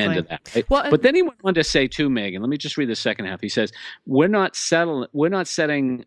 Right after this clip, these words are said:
Speaker 1: out to grow our sales by five percent by doing this. But this is a great cause, and people will think more favorably of our brand. So maybe we'll win in the tiebreaker." And I think what that
Speaker 2: <laughs>
Speaker 1: reflects is so much realism, don't you think, about, like,
Speaker 2: Yeah.
Speaker 1: look, cause is a piece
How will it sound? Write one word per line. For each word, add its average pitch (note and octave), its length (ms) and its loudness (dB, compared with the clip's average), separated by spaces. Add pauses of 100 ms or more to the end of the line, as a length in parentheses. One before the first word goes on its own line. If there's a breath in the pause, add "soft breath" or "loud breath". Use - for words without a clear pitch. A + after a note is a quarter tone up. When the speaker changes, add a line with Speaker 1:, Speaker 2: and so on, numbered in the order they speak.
(180)
Speaker 1:
out A2 220 -2
to - 180 -12
grow G#2 340 0
our F2+ 140 0
sales G2+ 340 -4
by F2 220 -6
five F2+ 260 -6
percent F2 320 -6
by F2 100 -4
doing F2 280 -4 (160)
this. C#2+ 260 -8 (460 loud breath)
But - 100 0
this D3+ 160 2
is F#3 80 -2
a C3 80 2
great G#2+ 320 2
cause, F2+ 420 -2
and G2+ 140 -6
people D#3 260 -4
will A#2 120 0
think A#2 240 -2
more G#2+ 160 2
favorably A2 500 0
of F2 100 -4
our E2+ 140 0
brand. F2+ 440 -2 (120)
So - 160 2
maybe B2+ 580 2
we'll G2+ 200 2
win A2+ 240 2
in G2 80 0
the E2+ 120 -2
tiebreaker." D#2+ 680 -4 (280 loud breath)
And B2 120 4
I B2+ 40 4
think F#3 300 2
what D3 140 2
that C3 180 0
Speaker 2:
<laughs> - 0 -
Speaker 1:
reflects A#2+ 460 -4
is G2 80 -4
so - 120 2
much C#3 220 0
realism, G#2 600 0
don't G#2+ 240 -2
you C3 40 -2
think, C#3+ 280 0
about, G2 300 0
like, G3+ 220 2
Speaker 2:
Yeah. D3+ 300 -2
Speaker 1:
look, D#3+ 280 0 (280)
cause G3+ 560 0
is C3 180 0
a A#2 60 -2
piece - 560 -2